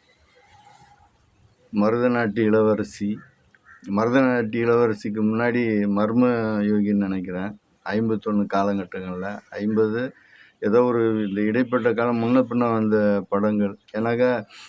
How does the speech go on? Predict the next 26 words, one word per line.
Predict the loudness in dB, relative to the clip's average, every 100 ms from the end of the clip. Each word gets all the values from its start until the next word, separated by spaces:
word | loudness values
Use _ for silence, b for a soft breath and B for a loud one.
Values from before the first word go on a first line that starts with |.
| B
மர்ம | 0 2 4
யோகி | 6 4 4 2
படத்துக்கே | 2 2 2 -2 2 4
வந்து, | 6 4 4 4 4 4 2 0 -2 -6
அஹ், | -6 -4 -4 -2
பின்னாடி | 2 4 4 2 2
இருந்துட்டு | 4 2 2 2
அந்த | 2 2
படத்துக்கு | 0 0 0 -2 0 4
வந்து | 4 4 4 6 4 2
கருணாநிதி | 0 2 2 2 2
தான் | 2 2
வசனம் | 0 2 4
எழுதியிருக்கிறதாக | 4 2 -2 0 2 2 4 4 4 2
நம்ம | 2 2 2 -2
பத்திரிகையில், | 0 -2 0 0 2
ஆனா | 2 0 0
அதுல | 0 0
பேர் | -2 0 2 4
வரல, | 2 2 0 2
வேற | 2 2
ஒருத்தர் | 2 -2 -2
பேர் | 0 2
தான் | 0
வந்ததுன்னு | 0 -2 -2 -2 -2
சொல்லுவாங்க. | -4 0 2 2 0 -4